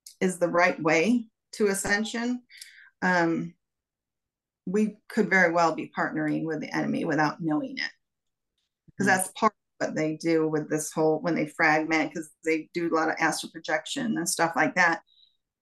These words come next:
Speaker 1: And it can seem really cool because what they're doing is they're trespassing into other realms in the heavenlies, which they're not supposed to be in until they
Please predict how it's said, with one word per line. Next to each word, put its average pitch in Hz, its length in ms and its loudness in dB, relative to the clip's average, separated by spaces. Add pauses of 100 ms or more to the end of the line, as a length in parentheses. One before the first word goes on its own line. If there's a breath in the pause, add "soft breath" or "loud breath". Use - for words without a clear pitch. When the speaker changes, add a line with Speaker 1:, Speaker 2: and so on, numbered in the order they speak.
(180)
Speaker 1:
And 202 280 0
it 262 160 2
can 294 180 0
seem 285 300 0
really 196 340 -2
cool 233 260 -2
because 214 240 -2
what 190 140 -2
they're 185 140 -4
doing 214 280 2
is 180 140 0
they're 180 140 -2
trespassing 185 760 -2
into 170 340 -4
other 175 220 2
realms 180 540 0
in 170 100 -6
the 160 80 -4
heavenlies, 196 480 -2
which 185 220 -4
they're 180 120 2
not 180 220 0
supposed 180 280 -2
to - 80 -10
be 240 220 4
in 170 220 2
until 170 680 2
they 165 440 2